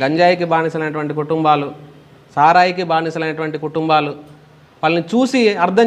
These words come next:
చేసుకోవచ్చు కుటుంబం ఎంత చిన్న భిన్నమైపోతుంది. మానసిక ఆలోచనలు మారిపోతాయి, ఒంటరితనంగా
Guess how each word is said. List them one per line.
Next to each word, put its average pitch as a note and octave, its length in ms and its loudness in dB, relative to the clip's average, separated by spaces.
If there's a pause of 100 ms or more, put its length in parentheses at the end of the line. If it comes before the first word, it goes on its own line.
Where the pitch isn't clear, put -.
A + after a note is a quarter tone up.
చేసుకోవచ్చు F#3 500 -2 (260)
కుటుంబం A#3+ 460 0
ఎంత G3+ 140 -8 (280)
చిన్న A3 340 0
భిన్నమైపోతుంది. F3 840 -4 (2000)
మానసిక G3 440 0 (1000)
ఆలోచనలు F#3 540 -2
మారిపోతాయి, E3+ 500 -2 (400)
ఒంటరితనంగా F#3 640 0